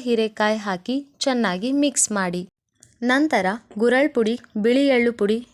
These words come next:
ಶೇಂಗಾ ಪುಡಿ, ಕೊಬ್ಬರಿ ಪುಡಿ ಹಾಕಿ ಮಿಕ್ಸ್ ಮಾಡಿ. ಮೇಲೆ ಕೊತ್ತಂಬರಿ ಸೊಪ್ಪು ಹಾಕಿ ಚೆನ್ನಾಗಿ ಮಿಕ್ಸ್ ಮಾಡಿ. ಲಿಡ್ಡನ್ನು ಕ್ಲೋಸ್ ಮಾಡಿ ಸಣ್ಣ ಉರಿಯಲ್ಲಿ ಐದು ನಿಮಿಷಗಳ ಕಾಲ ನೀರು ಹಾಕದೆ ಬೇಯಿಸಿಕೊಳ್ಳಿ. ನಂತರ ಲಿಡ್ಡನ್ನು ತೆಗೆದರೆ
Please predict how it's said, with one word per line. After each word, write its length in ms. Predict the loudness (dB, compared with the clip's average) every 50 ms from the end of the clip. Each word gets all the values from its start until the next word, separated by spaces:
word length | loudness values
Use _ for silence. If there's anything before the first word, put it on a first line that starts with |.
| -14 -10 -4
ಶೇಂಗಾ 340 | -2 0 0 2 2 2 0 0 -2
ಪುಡಿ, 180 | -2 -2 -2 -6 -6 _ -20 -20 -20 -20 -6 -2 0
ಕೊಬ್ಬರಿ 340 | 0 2 2 0 0 0 0 0
ಪುಡಿ 160 | -2 0 -2 -2 -4
ಹಾಕಿ 300 | -6 -6 -6 -4 -4 -2 0 0 0
ಮಿಕ್ಸ್ 220 | -2 -4 -8 -8 -6 -4
ಮಾಡಿ. 240 | -4 -2 -4 -4 -6 _ _ _ -20 -20 -20 _ _ -4 -2 2
ಮೇಲೆ 200 | 2 4 2 2 2
ಕೊತ್ತಂಬರಿ 420 | 0 0 2 2 2 4 4 2 2 0 0
ಸೊಪ್ಪು 260 | -2 -4 -2 -2 -2 0
ಹಾಕಿ 300 | 0 -2 -2 -2 -4 -4 -4 -4 -6 _ -6 -2
ಚೆನ್ನಾಗಿ 420 | -2 0 0 0 -2 -2 0 0 2 2
ಮಿಕ್ಸ್ 240 | 0 0 -2 -6 -4 -2
ಮಾಡಿ. 220 | -2 0 0 -2 -2 -4 _ -6 -2 0
ಲಿಡ್ಡನ್ನು 360 | 0 2 2 2 2 2 2 2
ಕ್ಲೋಸ್ 280 | 0 2 2 2 2 0 -2 -2
ಮಾಡಿ 220 | -2 0 -2 -2 -2 0
ಸಣ್ಣ 240 | 0 2 2 2 2 2 2
ಉರಿಯಲ್ಲಿ 380 | 2 2 0 -2 0 0 -2 0 0 0 0
ಐದು 180 | 0 0 2 2 2
ನಿಮಿಷಗಳ 420 | 0 0 -2 -4 -2 0 0 0 0 0 0
ಕಾಲ 200 | 0 0 2 2 0 0 -2 -6 -20 -20 -20 -16 -4 0 2 2
ನೀರು 240 | 4 4 4 2 2 2
ಹಾಕದೆ 380 | 0 -2 0 -2 -2 0 0 2 2
ಬೇಯಿಸಿಕೊಳ್ಳಿ. 600 | 2 0 0 -2 -4 -10 -4 -2 0 0 0 -2 -2 -6 -12 _ _ -20 -20 -20 _ _ -2 0 2
ನಂತರ 280 | 2 2 2 2 2 4 4 4
ಲಿಡ್ಡನ್ನು 380 | 2 2 2 2 2 2 2 0 0 -2
ತೆಗೆದರೆ 440 | 0 0 0 0 0 0 0 0